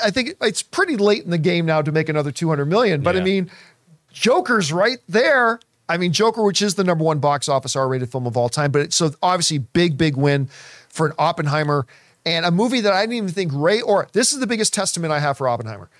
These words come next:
Speaker 1: a movie I didn't even think Ray Orr would stay awake through became his number one favorite film of the year.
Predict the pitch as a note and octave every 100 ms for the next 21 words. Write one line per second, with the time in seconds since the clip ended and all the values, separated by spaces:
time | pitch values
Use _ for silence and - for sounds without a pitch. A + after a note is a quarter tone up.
0 | - E3+ G3+ A#3+ G#3 G#3 B3+ C4 B3 A3
1 | G3+ F#3 E3+ G3+ G#3+ G#3 E3+ C#3+ - D#3
2 | B2 A#2+ D#3 C4+ - D#4 E4+ G4 G#4 -
3 | _ _ _ _ _ _ - F3 G#3+ F#3
4 | G3 F3+ F3 D#3 D#3+ C#3 - B2+ A2 F#2+